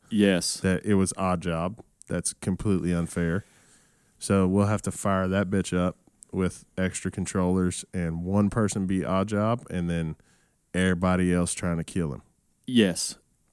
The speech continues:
Speaker 1: I think that's a good idea.
Speaker 2: Yeah.
Speaker 1: Um, y-, you know, we've, we've pitched before, like, putting together some of the, the greatest, uh, challenges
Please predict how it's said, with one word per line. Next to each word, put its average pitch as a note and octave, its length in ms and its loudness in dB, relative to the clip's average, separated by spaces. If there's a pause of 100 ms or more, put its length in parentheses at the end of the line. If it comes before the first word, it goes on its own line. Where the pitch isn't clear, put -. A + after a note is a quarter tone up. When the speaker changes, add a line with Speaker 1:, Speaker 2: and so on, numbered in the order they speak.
(160)
Speaker 1:
I B2 100 2
think B2 160 -2
that's A2 200 0
a G#2+ 40 -2
good G#2 160 2
idea. G2+ 400 2 (120)
Speaker 2:
Yeah. B2 340 6
Speaker 1:
Um, G#2 120 2
y-, - 120 -12 (140)
you E3+ 100 2
know, F3+ 100 6
we've, F#3 300 4
we've E3+ 200 4
pitched - 260 0
before, A#2 440 0
like, F#2+ 360 -2 (640)
putting C#3+ 320 4
together A2+ 680 6
some B2 300 6
of G#2+ 160 8
the, G2+ 320 8
the G#2 140 4
greatest, G#2 800 4 (100)
uh, F#2+ 320 2
challenges G#2+ 960 6